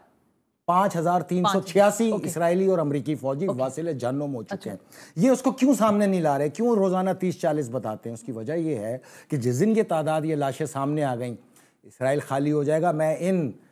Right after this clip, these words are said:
Speaker 1: हिंदुस्तानियों को बताऊं, इन इंतहा पसंद हिंदुओं को बताऊं, मैं दीगर हिंदुओं की बात नहीं कर रहा,
Speaker 2: हम्म।
Speaker 1: मैं उनमें और इनमें तफरीक करता हुआ आ रहा हूं।
Speaker 2: हम्म, जी, जी।
Speaker 1: मैं इनको बताऊं कि देखो, इस आलम इस्लाम की हक्कानियत का सबसे, इससे बड़ा सबूत क्या होगा बुत परस्तों,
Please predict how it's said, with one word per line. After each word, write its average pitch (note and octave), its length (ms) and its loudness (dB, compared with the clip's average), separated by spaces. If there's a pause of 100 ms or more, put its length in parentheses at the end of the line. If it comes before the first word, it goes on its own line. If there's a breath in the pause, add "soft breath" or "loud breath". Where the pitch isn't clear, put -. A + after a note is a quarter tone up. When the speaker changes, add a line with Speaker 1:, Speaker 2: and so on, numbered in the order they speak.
(180 soft breath)
Speaker 1:
हिंदुस्तानियों C#3+ 720 -4
को E3 100 -2
बताऊं, D3 440 0 (400 soft breath)
इन C#3 180 -4
इंतहा C#3+ 360 0
पसंद D3 360 -4
हिंदुओं D3 360 0
को E3 120 2
बताऊं, D#3+ 360 0
मैं C3+ 160 0
दीगर D#3 260 2
हिंदुओं F3 320 0
की E3+ 80 0
बात E3+ 260 0
नहीं G3 100 -2
कर F#3+ 100 4
रहा, F3+ 100 6
Speaker 2:
हम्म। - 400 -4
Speaker 1:
मैं D3+ 60 2
उनमें E3+ 320 2
और F3+ 140 4
इनमें F3+ 240 2
तफरीक E3 360 2
करता F3 240 2
हुआ E3 140 6
आ D3 120 6
रहा C3+ 100 2
हूं। A#2+ 100 -4
Speaker 2:
हम्म, G#3 120 -6
जी, A#3 180 -2
जी। F3 240 -12
Speaker 1:
मैं G#3+ 80 2
इनको A#3 140 2
बताऊं A3+ 440 6
कि A3+ 100 4
देखो, A3+ 320 6
इस A3 140 2
आलम G#3+ 340 4
इस्लाम G#3 480 2
की G#3+ 80 2
हक्कानियत G#3 580 4
का A3+ 100 4
सबसे, A3 320 0
इससे A3 240 2
बड़ा G#3+ 220 4
सबूत G3 380 2
क्या A3+ 200 6
होगा G#3 340 6
बुत E3+ 200 0
परस्तों, F#3+ 800 0